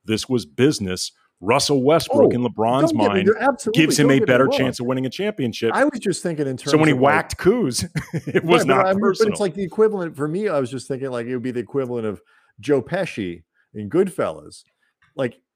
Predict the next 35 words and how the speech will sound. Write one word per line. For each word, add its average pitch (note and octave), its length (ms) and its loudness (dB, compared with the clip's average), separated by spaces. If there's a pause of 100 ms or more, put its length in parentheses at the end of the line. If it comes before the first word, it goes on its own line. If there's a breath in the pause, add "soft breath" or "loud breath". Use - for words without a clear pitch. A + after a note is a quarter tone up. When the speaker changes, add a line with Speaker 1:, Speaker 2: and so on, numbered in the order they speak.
Speaker 2:
sitting E3+ 400 -2
down C#3+ 280 -2
with A#2+ 100 -4
the B2 40 -6
guys B2+ 280 -2
who A#2+ 100 -4
whacked B2+ 380 -4
him, A#2+ 160 -4
like, G2+ 280 -4
somehow G#2 540 -8
afterwards. G#2+ 720 -8
<laughs> - 340 -14
Like, - 280 0
you E3 120 -2
know, B2+ 260 -2 (400 soft breath)
like, C#3 260 0
the, D#3 320 2 (160)
<laughs> - 180 -12
he D#3+ 160 0
walks D#3+ 200 4
Speaker 1:
Yeah, D#3 120 4
that's D#3 180 2
a E3+ 40 4
Speaker 2:
into C#3+ 60 0
the - 20 0
Speaker 1:
bad D3 140 4
Speaker 2:
room. C3+ 60 4
Speaker 1:
example A#2+ 440 -4
because A2+ 240 -8
in A2+ 100 -6
that A2+ 220 -4
case, A2+ 240 -6
it - 80 -14
was G2 280 -6
personal. E2+ 540 -14